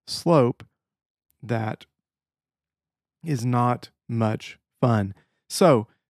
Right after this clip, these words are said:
that is root cause number one, is debt issues. And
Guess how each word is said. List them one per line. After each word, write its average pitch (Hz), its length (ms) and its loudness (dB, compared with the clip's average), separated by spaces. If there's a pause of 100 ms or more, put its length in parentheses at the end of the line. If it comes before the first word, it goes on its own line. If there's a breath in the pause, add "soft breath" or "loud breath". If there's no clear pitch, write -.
that 139 260 2
is 131 500 0 (1300)
root 143 520 4
cause 127 380 0
number 139 240 -2
one, 120 360 0
is 120 240 -4
debt 131 240 0
issues. 117 580 -6
And 117 500 0